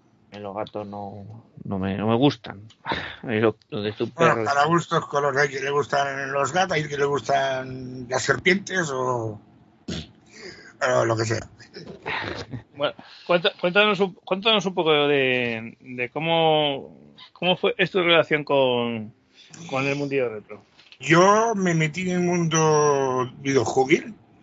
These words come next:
Speaker 2: eh, lo tengo grabado a fuego y tatuado, por así decirlo, en el cinco de enero del ochenta. Entonces vivía, yo entonces vivía en San Cugat.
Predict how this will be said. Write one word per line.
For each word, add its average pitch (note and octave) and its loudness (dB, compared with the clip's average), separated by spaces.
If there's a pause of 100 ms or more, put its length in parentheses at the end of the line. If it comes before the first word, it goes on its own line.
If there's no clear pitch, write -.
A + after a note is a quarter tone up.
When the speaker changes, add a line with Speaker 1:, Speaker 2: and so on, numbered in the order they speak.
(480)
Speaker 2:
eh, B2+ -2
lo A#2 2
tengo A#2 2
grabado G#2+ 2
a G#2+ -2
fuego G#2+ -2 (160)
y G2+ -12
tatuado, A#2+ 2
por A#2 -4
así B2 2
decirlo, D3 -2 (800)
en C#3+ 4
el B2 2
cinco D#3 0
de D3+ 6
enero E3 2
del C3+ 2
ochenta. G#2+ -2 (480)
Entonces B2 0
vivía, C#3+ 6
yo C3 2
entonces C3+ -4
vivía D#3 -2
en C#3+ 0
San A2 -4
Cugat. G2+ -2